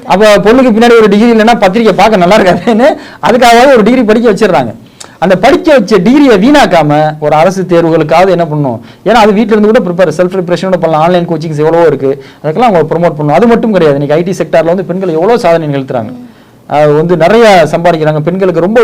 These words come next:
ஒரு, ஒரு, ஒரு கம்ஃபர்ட் ஜோனாவும் இருக்கு. அவங்களுக்கு நிறைய work from home options இருக்கும், லீவ்ஸ் நிறையா இருக்கும். அந்த மாதிரி வந்து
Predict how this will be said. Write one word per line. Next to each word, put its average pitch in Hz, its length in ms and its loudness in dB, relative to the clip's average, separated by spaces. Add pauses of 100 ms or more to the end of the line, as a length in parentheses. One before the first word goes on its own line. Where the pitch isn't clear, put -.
ஒரு, 165 100 2 (340)
ஒரு, 165 160 -4
ஒரு 160 220 -2
கம்ஃபர்ட் 202 340 -2 (120)
ஜோனாவும் 214 340 2
இருக்கு. - 180 -2 (160)
அவங்களுக்கு 156 280 -4
நிறைய 160 180 2
work 156 140 -2
from 165 160 -6
home 151 80 0
options 147 340 -6
இருக்கும், 139 300 -6
லீவ்ஸ் 185 300 -2
நிறையா 139 220 0
இருக்கும். 120 240 -8 (440)
அந்த 185 180 0
மாதிரி 185 160 2
வந்து 175 160 0